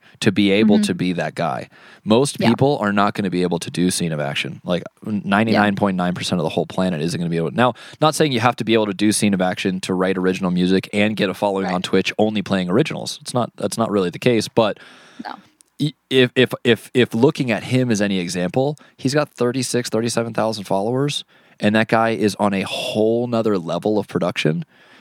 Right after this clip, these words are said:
Speaker 1: yet
Speaker 2: Mm-hmm.
Speaker 1: he's not even as big as some people that are just playing other people's songs. So y-, you can just
Speaker 2: Yeah.
Speaker 1: kinda see, like, the, the problem, I, I think, is just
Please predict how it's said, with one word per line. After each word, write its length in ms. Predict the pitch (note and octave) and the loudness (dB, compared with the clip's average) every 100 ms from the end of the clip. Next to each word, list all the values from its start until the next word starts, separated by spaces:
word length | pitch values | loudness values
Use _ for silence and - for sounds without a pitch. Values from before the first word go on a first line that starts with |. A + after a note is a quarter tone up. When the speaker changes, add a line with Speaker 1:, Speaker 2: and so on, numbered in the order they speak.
| - | 0
Speaker 1:
yet 300 | G#2 G#2 G#2 | 4 6 6
Speaker 2:
Mm-hmm. 180 | F#2+ F#2 - _ _ | 4 -2 -8 _ _
Speaker 1:
he's 320 | - A#2 A2+ | -4 2 2
not 240 | A2 G#2+ A2 | 4 2 4
even 180 | G#2+ G2 | 2 0
as 100 | F2 | 0
big 380 | G2 F#2 F2+ | 2 2 0
as 300 | - F2 E2+ | -2 -2 -2
some 220 | - F#2+ F#2+ | -2 -2 -2
people 260 | G2 F#2 | -2 0
that 100 | F2 | 0
are 80 | E2+ | -2
just 300 | E2+ E2+ - | -2 -4 -4
playing 500 | - E2+ E2 E2+ E2+ - _ | -4 -4 -4 -4 -6 -10 _
other 220 | F#2 F2 | -4 -4
people's 280 | E2 - D#2 | -6 -6 -6
songs. 380 | - C2+ - - | -4 -6 -8 -8
So 140 | - G#2+ | 0 2
y-, 80 | - - | 0 -2
you 160 | B2+ | 0
can 100 | C3 | 4
just 120 | C3+ | 4
Speaker 2:
Yeah. 40 | - | 2
Speaker 1:
kinda 160 | B2+ | 0
see, 180 | G#2 B2 | 0 2
like, 200 | G#2 F#2 - - - - - _ _ _ _ | 2 0 -6 -20 -20 -20 -20 _ _ _ _
the, 180 | A#2 A2 - | 0 0 0
the 120 | A#2 | -2
problem, 400 | - D#3 F3+ B2+ | 2 2 2 -2
I, 140 | G#2 F#2+ | -2 0
I 100 | G#2+ | -2
think, 260 | F#2+ G#2 - | 0 -2 -2
is 120 | F#2 | -4
just 300 | - F2+ - | 0 0 -2